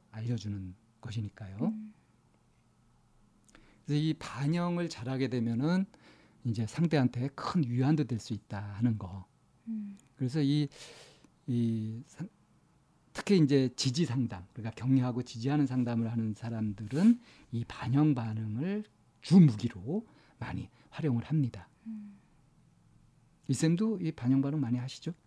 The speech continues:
Speaker 2: 음, 네.
Speaker 1: 이 반영할 때 어떤 그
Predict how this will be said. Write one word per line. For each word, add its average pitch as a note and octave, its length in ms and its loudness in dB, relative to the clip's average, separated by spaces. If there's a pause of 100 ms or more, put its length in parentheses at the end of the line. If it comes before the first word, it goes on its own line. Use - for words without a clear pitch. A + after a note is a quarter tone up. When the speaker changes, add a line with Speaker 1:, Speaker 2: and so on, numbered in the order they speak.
(960)
Speaker 2:
음, F#3+ 200 -4
네. F3 400 -4 (1500)
Speaker 1:
이 C#3 60 4
반영할 D#3 380 8
때 - 140 2
어떤 D#3+ 460 2
그 D3 420 0